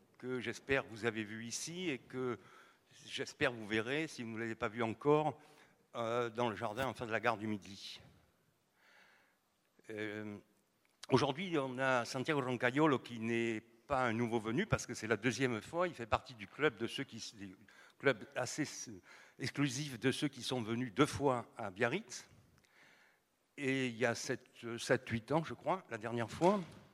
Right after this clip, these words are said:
Et Santiago Roncaiolo, bon, euh, on va le présenter, mais il est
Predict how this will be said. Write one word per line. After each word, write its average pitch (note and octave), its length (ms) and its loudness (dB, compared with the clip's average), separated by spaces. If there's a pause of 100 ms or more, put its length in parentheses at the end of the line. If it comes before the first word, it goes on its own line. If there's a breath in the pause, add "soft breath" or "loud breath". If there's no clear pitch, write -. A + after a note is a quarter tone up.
(1000 loud breath)
Et D3+ 220 6
Santiago D#3+ 340 8
Roncaiolo, D3 540 10
bon, C3 320 6
euh, A2+ 340 0 (200)
on G2+ 80 -8
va A#2 100 6
le B2 80 8
présenter, A#2+ 560 6
mais A2 480 4
il G#2 160 -4
est G#2 300 0